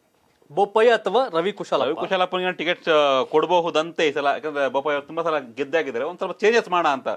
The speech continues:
Speaker 2: ಹೊಸಬರಿಗೆ ಅವಕಾಶ ಕೊಡೋಣ ಅಂತ. ಎರಡೂ ಕ್ಷೇತ್ರ ಹತ್ರ ಚರ್ಚೆ ಆಗ್ತಿದೆ ಅಂತೆ.
Speaker 1: ಹಂಗಂತ ಇವ್ರಿಬ್ರು ಟಿಕೆಟ್ ಕೊಡದೆ ಅವ್ರು ಏನ್ ಬಂಡಾಯ ಏನ್ ಹೋಗಲ್ಲ.
Speaker 2: ಹೋಗಲ್ಲ, ಹೋಗಲ್ಲ.
Speaker 1: ಹೋದ್ರು ಏನ್
Speaker 2: ನಾನು
Speaker 1: ಗೆಲ್ಲಲ್ಲ.
Speaker 2: ಇಷ್ಟ ಅಂತರು.
Speaker 1: ಹಾ.
Speaker 2: ಹಾಗಾಗಿ
Speaker 1: ಬೊಪ್ಪಯ್ಯ ಅಥವಾ ರವಿ ಕುಶಾಲಪ್ಪ ಬಿ ಜೆ ಪಿಯಿಂದ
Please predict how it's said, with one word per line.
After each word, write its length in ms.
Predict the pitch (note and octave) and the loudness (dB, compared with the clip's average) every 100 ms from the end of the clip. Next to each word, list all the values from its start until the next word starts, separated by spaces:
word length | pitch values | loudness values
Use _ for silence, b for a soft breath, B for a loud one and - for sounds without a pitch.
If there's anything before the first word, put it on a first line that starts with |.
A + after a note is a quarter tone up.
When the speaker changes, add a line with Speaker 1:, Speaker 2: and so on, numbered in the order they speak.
| B2 A#2 B2 | -8 -14 -6
Speaker 2:
ಹೊಸಬರಿಗೆ 420 | C3+ D#3+ D#3+ C#3 | -6 -4 -4 -2
ಅವಕಾಶ 240 | C3 D3+ | -2 -2
ಕೊಡೋಣ 280 | C#3+ C3+ C3 | -6 -6 -6
ಅಂತ. 100 | A#2+ | -4
ಎರಡೂ 260 | A2 C#3 F#3 | -2 -2 -2
ಕ್ಷೇತ್ರ 220 | - D#3+ | -4 -4
ಹತ್ರ 140 | C#3 | -4
ಚರ್ಚೆ 280 | A#2+ B2 - | -4 -4 0
ಆಗ್ತಿದೆ 300 | D3 C#3+ B2+ | -2 -2 -6
ಅಂತೆ. 200 | G#2 B2 | -4 -4
Speaker 1:
ಹಂಗಂತ 440 | D#3+ - E3+ F#3+ | -6 -8 -8 -2
ಇವ್ರಿಬ್ರು 340 | G3+ F#3 F3 A3+ | 0 0 0 -2
ಟಿಕೆಟ್ 300 | F#3 G3+ G#3 | 0 -4 -2
ಕೊಡದೆ 220 | G3+ G3 | -4 -2
ಅವ್ರು 160 | G3+ F#3+ | 0 0
ಏನ್ 140 | F#3 | -2
ಬಂಡಾಯ 260 | D3 E3+ F#3 | -2 2 2
ಏನ್ 100 | F3 | 0
ಹೋಗಲ್ಲ. 320 | D3+ D#3 C3+ | -2 -2 0
Speaker 2:
ಹೋಗಲ್ಲ, 340 | C3+ C#3+ B2 | 0 2 0
ಹೋಗಲ್ಲ. 220 | A2+ G2 | 0 -2
Speaker 1:
ಹೋದ್ರು 260 | D3+ G3 F3 | 0 0 0
ಏನ್ 100 | F3 | -2
Speaker 2:
ನಾನು 100 | A#2 | -2
Speaker 1:
ಗೆಲ್ಲಲ್ಲ. 220 | D3 D3+ | 0 0
Speaker 2:
ಇಷ್ಟ 80 | A#2 | 0
ಅಂತರು. 260 | G#2 G#2 B2 | -2 -6 -6
Speaker 1:
ಹಾ. 500 | - _ _ - D3+ | -8 _ _ -4 -2
Speaker 2:
ಹಾಗಾಗಿ 680 | B2+ C3 B2+ A2+ F#2+ F2 - | -2 -2 -4 -2 -2 -6 0
Speaker 1:
ಬೊಪ್ಪಯ್ಯ 360 | G3 B3+ C#4 B3+ | 2 4 4 4
ಅಥವಾ 140 | C4 | 2
ರವಿ 140 | A#3 | 0
ಕುಶಾಲಪ್ಪ 360 | B3 A#3 A3 G#3+ | 0 0 0 0
ಬಿ 120 | G#3 | 0
ಜೆ 120 | G3+ | 0
ಪಿಯಿಂದ 240 | A3 G#3 | 0 -2